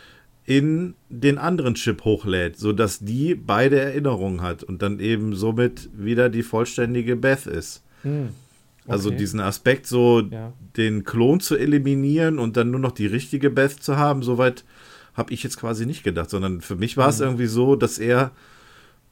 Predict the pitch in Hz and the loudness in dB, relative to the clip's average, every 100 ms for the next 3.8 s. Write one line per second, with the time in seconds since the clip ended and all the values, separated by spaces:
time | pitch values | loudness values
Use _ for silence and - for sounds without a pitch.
0 | - 95 147 165 - 160 151 147 151 135 | -8 0 0 0 2 4 6 6 4 4
1 | 139 131 123 127 165 - 113 117 117 101 | 0 0 0 4 2 0 2 2 4 2
2 | 104 101 104 104 120 143 113 113 131 139 | 4 2 2 4 4 2 0 2 2 0
3 | 127 147 147 117 123 123 127 127 | 0 0 0 -2 -2 0 0 -4